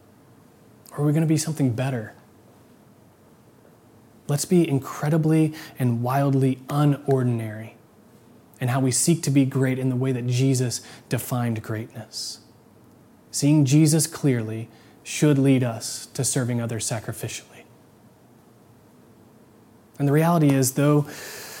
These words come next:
there are things that stand in the way. I mean, if we find ourselves waiting until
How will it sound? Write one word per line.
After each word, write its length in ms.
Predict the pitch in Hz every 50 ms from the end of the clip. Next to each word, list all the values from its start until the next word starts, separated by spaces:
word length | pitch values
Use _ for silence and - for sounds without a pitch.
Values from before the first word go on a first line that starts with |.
| - - - - - - -
there 140 | 135 139
are 100 | 151 160
things 340 | 151 151 175 160 156 147 127
that 120 | - 151 131
stand 540 | - - - 139 139 139 139 139 135 135 - - - - - - -
in 100 | 143 143
the 80 | 143
way. 360 | 135 156 175 135 113 113 117 - - - _ _ - - _ - - _ _ _ - - _ - - - - - _ _ - -
I 40 | 143
mean, 80 | 151 147
if 80 | 135
we 80 | 143 151
find 260 | 143 170 165 160 165
ourselves 400 | 156 143 - - 151 147 135 127
waiting 420 | 131 143 151 160 151 147 139 135 135
until 460 | 131 127 120 - 143 139 135 127 131